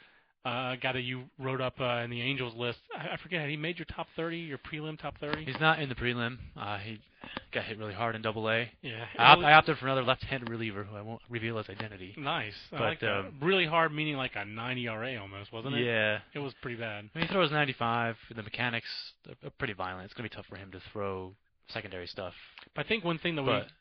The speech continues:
Speaker 1: we, we, one thing we have talked about, I don't think performance matters as much in the Rule five, which is
Speaker 2: That's right.
Speaker 1: surprising that this is a toolsier draft, where you think the amateur draft would be all tools and not much performance, but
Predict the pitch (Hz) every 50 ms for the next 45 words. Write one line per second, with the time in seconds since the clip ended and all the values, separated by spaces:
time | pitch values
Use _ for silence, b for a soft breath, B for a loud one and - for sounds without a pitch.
0 | _ - - - 285 180 165 180 185 190 190 165 151 156 160 - 175 180 156 139
1 | 139 156 - 180 - - - 185 214 240 - 247 226 - 156 - - - 180 202
2 | 214 175 156 143 139 - - - - - - _ _ _ _ _ _ _ _ _
3 | - 147 143 156 180 240 269 214 156 151 139 131 127 120 117 - - 131 123 123
4 | 123 120 - - 127 131 143 147 - 165 147 - - - - - 107 - - -
5 | 208 196 - 240 247 240 226 151 131 120 117 117 117 b b b b b b b
6 | b b b b - 151 147 143 135 139 180 208 196 - - 143 143 - - -
7 | - 185 185 185 160 139 139 135 131 120 127 127 123 117 113 110 107 - - -
8 | - _ _ _ _ _ _ _ _ 165 156 156 160 214 196 147 156 202 226 190
9 | 147 139 120 123 120 117 110 127 113 127 123 135 - 170 143 139 139 - - -
10 | 151 139 131 127 127 120 127 120 123 123 131 - - 151 151 147 - - 120 -
11 | 165 175 160 147 131 - 160 156